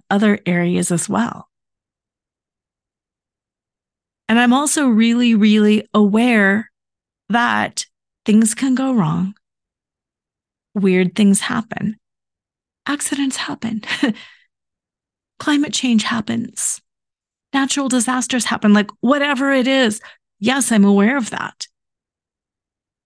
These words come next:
It's just that I'm not focusing on it, because where you focus is where your energy flows. And that's not where I choose to put my energy, because it makes me paranoid and bitter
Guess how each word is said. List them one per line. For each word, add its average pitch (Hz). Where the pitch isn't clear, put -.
It's 226
just 277
that 294
I'm 247
not 233
focusing 277
on -
it, -
because 233
where 254
you 277
focus 269
is -
where 233
your 220
energy 220
flows. -
And 240
that's 247
not 269
where 277
I 294
choose 233
to 233
put 226
my 214
energy, 233
because 208
it 233
makes 247
me 233
paranoid 190
and 190
bitter 165